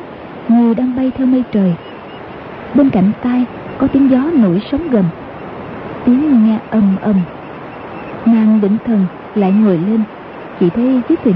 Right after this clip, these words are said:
nhỏ đang theo hải lưu trôi mau về phía trước. Âu Dương Khắc tay trái nắm chặt mạn thuyền,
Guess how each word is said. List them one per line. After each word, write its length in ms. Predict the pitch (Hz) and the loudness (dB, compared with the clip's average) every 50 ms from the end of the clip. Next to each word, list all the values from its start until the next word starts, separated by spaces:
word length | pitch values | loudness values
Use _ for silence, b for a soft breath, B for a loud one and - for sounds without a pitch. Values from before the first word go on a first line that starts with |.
| 175 | 2
nhỏ 180 | 170 160 165 233 | 2 0 2 2
đang 320 | 262 247 220 214 202 196 196 - | 2 4 4 4 4 4 4 4
theo 100 | 269 240 | 2 4
hải 160 | 220 170 220 | 4 4 4
lưu 280 | 262 262 247 240 233 226 - - - - - - - - - | 4 4 4 4 2 0 -2 -6 -14 -18 -18 -18 -6 0 2
trôi 120 | 262 262 | 4 4
mau 180 | 247 247 247 247 | 6 4 4 4
về 220 | 233 208 202 156 - - | 4 2 0 0 -2 -2
phía 80 | 220 226 - - | -4 -4 -4 -2
trước. 160 | 285 320 - - - - - - - - - - - - - - - - - - - - - - - - | -2 -2 -4 -6 -10 -14 -14 -14 -12 -12 -12 -12 -12 -12 -12 -12 -10 -10 -10 -10 -10 -10 -10 -10 -2 2
Âu 100 | - 240 | 4 4
Dương 160 | 220 226 214 202 | 6 4 4 2
Khắc 240 | - 320 - - | 0 -4 -4 -2
tay 120 | - 214 190 - - | 0 0 0 0 -2
trái 200 | 214 214 262 302 294 | -2 0 0 2 2
nắm 160 | 269 302 381 - - | 0 0 -2 -2 -2
chặt 180 | 226 185 - - | -2 -2 2 2
mạn 240 | 208 202 185 185 208 - - | 2 4 4 2 0 0 2
thuyền, 180 | 220 214 202 | 2 2 4